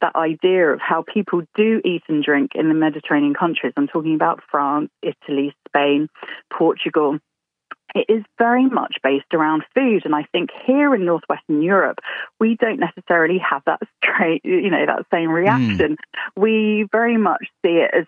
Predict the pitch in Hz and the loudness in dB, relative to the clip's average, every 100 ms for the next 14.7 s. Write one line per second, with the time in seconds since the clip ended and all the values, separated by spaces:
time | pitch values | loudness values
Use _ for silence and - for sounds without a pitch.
0 | - 170 - - 160 156 - 160 156 165 | -2 -4 -2 0 2 2 0 -4 -2 0
1 | 170 - 214 220 160 156 165 160 190 175 | 0 0 2 2 2 0 0 -2 -2 -2
2 | 180 - - 254 294 - 170 160 160 - | -4 -4 0 2 2 0 -2 0 -2 -4
3 | - - 160 156 147 143 - - 135 139 | -8 -6 -4 0 0 0 -4 -6 -6 -6
4 | - - - 156 147 143 139 139 143 185 | -12 -16 -4 0 2 2 2 0 0 0
5 | 180 - 135 - 202 185 - 160 160 170 | 0 0 -2 0 0 -2 -2 -2 -2 -4
6 | - 135 127 - - 139 147 165 - 180 | -2 0 0 -2 -2 -2 -2 0 0 0
7 | 170 _ - 123 151 190 - - - - | -4 _ -2 2 0 -2 -8 -8 -8 -4
8 | 160 165 160 156 147 - 190 180 185 147 | -2 0 0 0 -2 -2 -6 -2 -2 0
9 | 180 180 175 156 202 202 - 165 165 - | 0 0 0 0 0 0 0 0 0 -2
10 | - 208 220 202 165 156 156 143 139 139 | 0 2 2 2 0 0 2 2 2 0
11 | - 151 139 139 - - - - 170 180 | 0 0 2 0 -4 -18 -6 -2 0 0
12 | 185 190 175 165 - 165 165 - 160 151 | 0 -2 -2 -2 -2 -2 -2 -2 0 2
13 | 156 151 - - 202 190 180 180 170 - | 2 0 -4 -4 -6 -2 -2 0 0 -2
14 | - - 165 160 160 156 | -8 -2 0 0 0 0